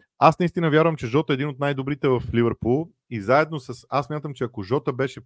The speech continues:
по-често в състава на Ливърпул, Салах щеше да е още по-ефективен,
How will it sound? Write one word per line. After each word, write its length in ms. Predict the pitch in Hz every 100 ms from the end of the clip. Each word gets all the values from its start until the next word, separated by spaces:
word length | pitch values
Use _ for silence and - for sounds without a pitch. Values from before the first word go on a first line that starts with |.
| -
по-често 520 | 135 127 135 131 110
в 60 | -
състава 320 | - 123 113
на 100 | 101
Ливърпул, 340 | 98 98 156
Салах 300 | 127 123 135
щеше 260 | - 135 117
да 60 |
е 40 | 120
още 220 | 123 -
по-ефективен, 640 | 104 92 - - 82 104